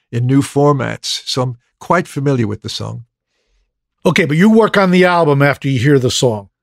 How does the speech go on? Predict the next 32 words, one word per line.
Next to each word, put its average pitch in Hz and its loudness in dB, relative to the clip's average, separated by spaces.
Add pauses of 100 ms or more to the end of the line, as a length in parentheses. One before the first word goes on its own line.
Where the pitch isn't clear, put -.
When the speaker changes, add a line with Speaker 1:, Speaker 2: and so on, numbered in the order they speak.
(360)
Speaker 1:
Definitely, 117 -2
yeah. 110 -4 (240)
So 165 0
that 190 0
su-, - -4
surprised 147 -2
me. 113 -8
This 160 -6
is 190 -6
where 180 2
our 151 2
friendship 160 -4
came 113 -6
in. 98 -18 (580)
So 147 2 (340)
after 190 0
the, 151 -6 (840)
the 143 -6
song 156 2
was 123 -8
made, 143 0
I, 127 -4 (240)
I 123 -4
met 151 -4
David 127 -2 (560)
back 120 -4
in 120 -4
the 117 -2
office 120 -6
and 123 -6
I 123 -6
go, 123 -4